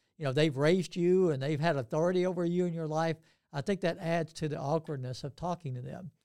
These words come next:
My older brother and I, Ron, we talked about it together, and we both agreed that we felt like God was leading us to do that. And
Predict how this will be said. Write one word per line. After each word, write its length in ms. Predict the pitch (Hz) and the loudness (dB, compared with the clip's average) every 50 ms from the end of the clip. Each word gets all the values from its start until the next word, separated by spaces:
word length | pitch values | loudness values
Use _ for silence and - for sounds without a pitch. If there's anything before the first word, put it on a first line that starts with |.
| _ _ _ _ _ _ _ _ - | _ _ _ _ _ _ _ _ -6
My 60 | 151 | -2
older 240 | 139 156 165 147 139 | 2 2 4 4 4
brother 300 | 120 151 151 165 165 151 | 4 6 6 6 6 4
and 100 | 143 143 | 2 2
I, 120 | 143 135 131 | 0 0 0
Ron, 300 | 135 147 165 170 151 143 | 2 2 2 4 4 2
we 120 | 156 156 | 0 -2
talked 320 | - - 156 156 156 - | 0 2 0 0 0 -2
about 240 | 165 135 143 143 139 | -4 -2 -2 -2 -2
it 100 | 143 - | -2 -4
together, 460 | - 147 127 131 143 147 160 165 151 | -8 -8 -4 -2 0 0 2 2 2
and 80 | 135 135 | 2 2
we 120 | 147 143 | 0 0
both 320 | 131 120 147 160 180 160 - | 0 2 2 2 2 2 0
agreed 460 | 143 120 131 151 175 190 175 151 135 | -4 -2 0 2 4 4 4 2 0
that 140 | 143 139 139 | -2 0 2
we 100 | 143 147 | 0 0
felt 320 | - - 180 175 165 - | 0 0 0 0 0 -2
like 160 | 156 160 160 | -4 -8 -4
God 240 | 165 156 151 151 143 | -2 0 0 0 0
was 160 | 143 131 123 | -2 -4 -2
leading 300 | 156 151 147 143 143 143 | -2 -2 -2 -2 -4 -6
us 160 | 135 123 - - | -6 -8 -8 -8
to 100 | 139 123 | -10 -8
do 240 | 120 135 143 147 | -6 -4 -4 -4
that. 260 | 131 127 123 123 127 127 | -4 -4 -6 -6 -6 -6
And 120 | 123 | -8